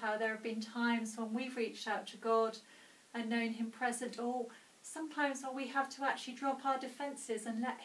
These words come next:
him reach out to us. Having faith in him, the fact that he is there and has that love and compassion for all people.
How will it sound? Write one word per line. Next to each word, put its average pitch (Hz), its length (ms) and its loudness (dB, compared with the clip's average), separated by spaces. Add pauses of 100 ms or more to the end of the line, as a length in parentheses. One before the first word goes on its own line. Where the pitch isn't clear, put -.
him 226 380 -4 (500)
reach 240 380 -6
out 226 320 -2 (240)
to 233 160 -4 (240)
us. - 680 -10 (840)
Having 247 240 -2
faith 226 560 0
in 226 140 -2
him, 208 460 -6 (840)
the 233 80 -10
fact - 320 -2
that 247 140 -6
he 240 240 2
is 240 160 2
there 214 260 4
and 208 140 -4
has 226 160 -4
that 226 200 -2
love 233 240 2
and 214 160 -12
compassion 208 640 -6 (420)
for 226 280 -4
all 233 360 0 (140)
people. 202 360 -12